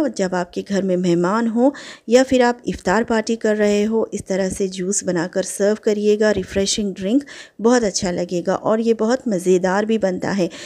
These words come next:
समर्स के लिए तो ये रेसिपी परफेक्ट है, क्योंकि ये ड्रिंक कूल होता है, रिफ्रेशिंग होता है और हेल्थ के लिए भी अच्छा होता है। देखिए, मैंने स्पून की मदद से सभी वाटरमेलन को इस तरह से निकाल लिया है।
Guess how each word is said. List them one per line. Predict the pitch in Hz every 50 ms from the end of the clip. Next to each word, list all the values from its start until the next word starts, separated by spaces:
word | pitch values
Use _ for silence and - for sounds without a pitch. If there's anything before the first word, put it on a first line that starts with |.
| - - -
समर्स | - - 214 208 233 262 262 -
के | - 262 240
लिए | 233 233 233 233
तो | 240 247 247
ये | 240 214 208 202 208 233 - - - - _ 214
रेसिपी | 190 190 196 - 226 - 262 262 - _ _
परफेक्ट | 214 220 226 220 - 233 226 220 - 240
है, | 247 294 311 - - - - _ _
क्योंकि | - 196 190 190 190 196
ये | 196 202 202 190 190 185
ड्रिंक | 190 190 - 208 196 202 214 - - 208 - _
कूल | - 247 247 262 277 269
होता | 277 254 247 247 233 233
है, | 226 233 240 240 240
रिफ्रेशिंग | 214 190 185 - - 208 214 220 - 240 233 226 226
होता | 226 214 214 220 214
है | 214 214 226 277 - - - - _ _ -
और | 202 208 202 196
हेल्थ | 190 208 226 262 - - -
के | 269 262
लिए | 240 240 240 240 233
भी | 269 330
अच्छा | 339 - - 208 - - - 202 190
होता | 190 202 185 180 - 151 156
है। | 175 175 151 151
देखिए, | 185 - 208 233 240 - 254 254 269 262
मैंने | 233 180 185 180 180
स्पून | - - - 185 214 233 240
की | 240 240 226
मदद | 214 208 196 190 196
से | - - - -
सभी | - - - 208 185 202 240 262
वाटरमेलन | 233 180 151 - - 196 196 185 180 185 180 180
को | 175 - - -
इस | 214 - -
तरह | 214 208 196 190
से | - - 190
निकाल | 180 151 - - 180 175 185 202
लिया | 208 208 202 202 208
है। | 226 233 254